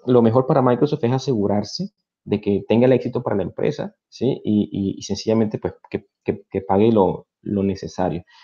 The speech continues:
Entonces, es un modelo mucho mejor que tener un proveedor donde simplemente se compra algo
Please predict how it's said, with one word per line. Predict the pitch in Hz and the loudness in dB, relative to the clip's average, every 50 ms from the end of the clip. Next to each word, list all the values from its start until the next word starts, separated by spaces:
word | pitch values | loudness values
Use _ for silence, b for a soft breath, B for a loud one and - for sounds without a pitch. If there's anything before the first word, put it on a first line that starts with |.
| b b | b b
Entonces, | _ - 160 165 147 123 - - - _ _ | _ 0 0 2 0 -2 -2 -6 -14 _ _
es | 135 151 | 2 2
un | 185 185 180 | 4 6 6
modelo | 175 170 165 165 170 | 6 8 8 6 6
mucho | 170 165 160 165 180 170 | 6 4 2 2 0 0
mejor | 147 120 113 113 113 127 160 - - _ _ _ _ _ _ | 0 0 2 2 2 2 2 -2 -8 _ _ _ _ _ _
que | 120 | -6
tener | 110 - 101 107 113 | -2 0 0 2 2
un | 113 113 | 0 0
proveedor | - 131 127 117 110 95 92 95 110 147 165 - - _ _ _ _ _ _ _ _ _ _ _ _ _ _ _ _ | 2 2 2 2 2 2 2 2 0 0 -2 -6 -12 _ _ _ _ _ _ _ _ _ _ _ _ _ _ _ _
donde | - 117 104 107 | -4 0 0 0
simplemente | 104 - 101 98 110 120 117 113 120 | 2 2 2 2 4 2 2 2 0
se | 117 - - | -2 -2 -4
compra | - 90 95 - 92 90 104 131 | -4 -4 -4 -4 -2 2 4 4
algo | 147 151 135 139 139 139 B | 4 4 4 2 0 -2 B